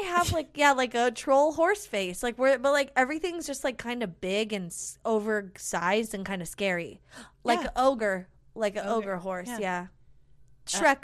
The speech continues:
Speaker 1: the Shrek of horses.
Speaker 2: The Shrek of horses. <laughs>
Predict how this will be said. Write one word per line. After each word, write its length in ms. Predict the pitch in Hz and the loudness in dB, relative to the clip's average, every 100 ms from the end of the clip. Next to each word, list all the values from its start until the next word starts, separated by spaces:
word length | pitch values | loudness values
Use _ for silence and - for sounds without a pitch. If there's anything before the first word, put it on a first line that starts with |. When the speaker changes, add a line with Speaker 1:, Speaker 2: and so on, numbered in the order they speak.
| 233 | -8
Speaker 1:
the 100 | 262 | -6
Shrek 280 | - 269 | -2 -2
of 100 | 240 | -2
horses. 380 | - 320 - - - - | 2 2 2 -8 -8 -8
Speaker 2:
The 80 | |
Shrek 320 | 196 - 208 220 | -6 -4 -4 -4
of 100 | 202 | -6
horses. 540 | 156 160 214 180 - | -8 -4 -4 -4 -6
<laughs> 40 | - | -14